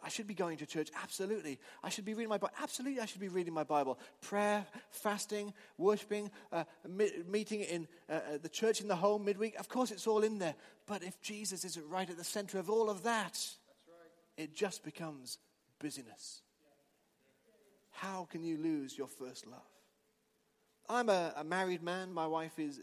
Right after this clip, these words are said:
Speaker 1: Zoe, this is our, our fifteenth year, uh, of marriage that we're enjoying. I think about it this way. Let me ask myself a question. Man, if you're married here, let you just have a think about this question. How much in love with your wife are you now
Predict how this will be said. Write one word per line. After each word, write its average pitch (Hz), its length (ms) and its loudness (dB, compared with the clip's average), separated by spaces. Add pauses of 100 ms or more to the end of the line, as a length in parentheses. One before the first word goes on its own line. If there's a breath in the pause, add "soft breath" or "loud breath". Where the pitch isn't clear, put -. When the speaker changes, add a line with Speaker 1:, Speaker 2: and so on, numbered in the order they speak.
Speaker 1:
Zoe, 170 260 2
this 156 80 -8
is 151 60 -8
our, 135 240 0
our - 60 -8
fifteenth 175 460 -8
year, 170 280 -2 (420 loud breath)
uh, 143 40 4
of 139 180 -2
marriage 170 260 4
that 160 160 2
we're 170 160 4
enjoying. 170 560 -2 (760 loud breath)
I 202 80 0
think 247 200 -2
about 226 160 6
it - 20 4
this 214 180 0
way. 147 240 -2 (560 soft breath)
Let 214 120 0
me 233 80 0
ask 220 200 2
myself 208 540 0
a - 20 -6
question. 151 540 -4 (160)
Man, 240 260 0
if 156 120 -4
you're 185 100 0
married 190 300 -2
here, 139 160 2
let 180 180 0 (140)
you 196 120 -12
just 233 160 -10 (140)
have 214 120 -4
a 196 40 -6
think 208 180 -6
about 180 160 2
this 175 140 -6
question. - 400 -8 (960 soft breath)
How 285 260 0
much 240 300 0
in 196 180 2
love 185 220 6
with 156 120 0
your 151 220 4
wife 135 380 0
are 117 100 -2
you 113 160 -6
now 110 380 -8